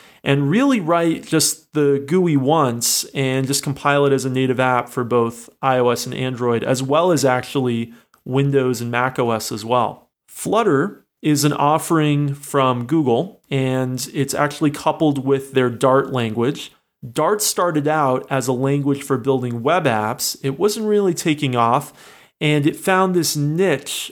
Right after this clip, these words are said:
as a language for this cross-platform framework, Flutter. And Flutter's been becoming more and more popular. Being backed by Google, you know it's got some real funding behind it, some real research and development effort. You have to learn the Dart language to use Flutter,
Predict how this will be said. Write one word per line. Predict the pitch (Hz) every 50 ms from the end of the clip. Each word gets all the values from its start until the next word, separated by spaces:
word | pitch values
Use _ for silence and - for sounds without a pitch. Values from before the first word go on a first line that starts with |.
| - -
as | 147 139 139 135 135 139 135 143
a | 147
language | 139 143 147 151 160 160 143 156 151 143 -
for | - - 143 139 135
this | 131 135 135 -
cross-platform | - - 131 127 127 - - - 131 120 123 - - 143 131 131 123
framework, | - - 123 120 120 117 123 131 139 139 - - _
Flutter. | - - - 208 190 147 110 - - - - - - - _ -
And | 151 147 147 147
Flutter's | - 202 196 214 214 196 -
been | 180 175 165
becoming | 156 151 - - 156 147 143 143 139 135
more | 135 131 139 147 151
and | 151 151
more | 143 139 131
popular. | - 131 120 117 117 123 127 120 117 117 113 117 - - _ _ -
Being | 143 156 147 139
backed | 147 143 143 151 147 -
by | 165 151 143
Google, | 127 135 135 131 135 143 139 139
you | 123 127
know | 120 123 127 131
it's | 131 123 - - - - -
got | - _ - 131 123 127 -
some | - 135
real | 127 131 139 143
funding | 139 139 - 151 147 139 131 131 127
behind | 120 120 113 117 113 113 117 117 123
it, | 131 127
some | - 127 120
real | 120 123 123
research | 117 117 123 120 - - 135 131 -
and | 135 127
development | 127 120 131 127 123 123 - 117 113
effort. | 113 113 110 - 143 143 143 139 - - _ _ -
You | 135 143
have | 175 190 185
to | - 185
learn | 170 175 180 180
the | 170 160
Dart | 143 160 151 156 -
language | 147 143 147 147 143 151 147 143 -
to | - 139
use | 131 123 147 190 208 180 -
Flutter, | - - 135 120 113 113 131 170 185 180 - _